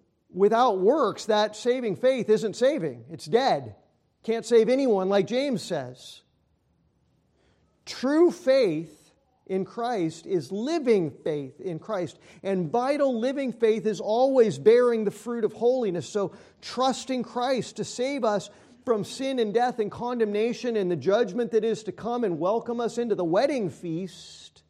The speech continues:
is the kind of faith that always results in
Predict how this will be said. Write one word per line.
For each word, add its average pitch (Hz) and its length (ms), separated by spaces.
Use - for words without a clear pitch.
is 185 200
the 196 100
kind 254 440
of 240 120
faith 247 340
that 220 120
always 254 680
results 214 800
in 196 560